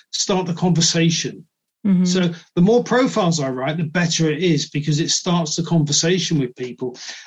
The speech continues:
Speaker 1: And then they start to understand, "Well, how does this guy know this stuff about me?"
Speaker 2: Right.
Speaker 1: Because he shouldn't know this stuff about me.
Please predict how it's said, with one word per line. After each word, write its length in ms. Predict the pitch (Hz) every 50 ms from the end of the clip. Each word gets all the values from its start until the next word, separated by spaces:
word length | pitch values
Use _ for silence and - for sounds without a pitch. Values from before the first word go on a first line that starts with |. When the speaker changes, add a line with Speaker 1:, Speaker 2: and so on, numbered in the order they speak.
| -
Speaker 1:
And 120 | 156 165 175
then 160 | 190 220 233
they 120 | 226 220 175
start 280 | - - 196 180 175 170
to 120 | 156 170
understand, 540 | 175 175 156 147 - - 175 170 160 165 - - - _ -
"Well, 240 | 170 170 165 165 -
how 260 | - - 214 240 277
does 200 | 254 254 190 -
this 180 | - 202 165 -
guy 280 | - 220 208 185 180 180
know 240 | 175 175 185 208 208
this 200 | 165 151 - -
stuff 240 | - 175 151 147 -
about 280 | 151 147 147 147 139 170
me?" 420 | 175 175 160 123 110 104 95 - _ _ _ _ _ _ _ _ _ _ _ _ _ -
Speaker 2:
Right. 240 | 175 170 208 -
Speaker 1:
Because 200 | - - 190 175
he 100 | 170 185
shouldn't 320 | 180 - 214 220 180 175 165
know 160 | 170 196 247 277
this 180 | 294 180 -
stuff 220 | - - 156 147 156
about 280 | 143 - - 110 - -
me. 80 | 240